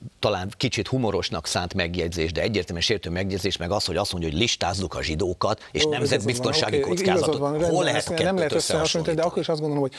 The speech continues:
Speaker 2: mint politikus ugyanúgy megvan az, hogy keresi azokat az irányvonalakat, és a, és a Fideszben nagyon jól megvan az, nagyon innovatívak, és nagyon érzik a, az idők szelét, és nagyon jól tudnak alkalmazkodni az emberek elvárásához.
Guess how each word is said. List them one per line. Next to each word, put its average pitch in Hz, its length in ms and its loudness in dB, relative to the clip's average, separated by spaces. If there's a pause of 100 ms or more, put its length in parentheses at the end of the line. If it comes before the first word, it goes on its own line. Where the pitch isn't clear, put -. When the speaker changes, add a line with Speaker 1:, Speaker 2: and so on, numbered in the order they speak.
(160)
Speaker 2:
mint 170 220 2
politikus 147 600 0
ugyanúgy 151 420 0
megvan 135 380 0
az, 131 180 0
hogy 123 120 -2
keresi 156 400 0
azokat 139 300 -4
az 120 80 0
irányvonalakat, 131 680 0
és 147 140 -2
a, 139 120 0 (300)
és - 140 -2
a 143 40 -2
Fideszben 139 600 0
nagyon 151 360 2
jól 127 180 2
megvan 123 340 0
az, 123 160 0
nagyon 139 260 2
innovatívak, 123 640 0
és - 100 -6
nagyon 151 260 0
érzik 120 340 -2
a, 120 300 0
az 123 140 0
idők 127 300 0
szelét, 139 420 2
és 135 100 -4
nagyon 160 280 2
jól 135 140 2
tudnak 127 340 -2
alkalmazkodni 127 720 0
az 127 100 -4
emberek 123 320 -2
elvárásához. 165 640 -2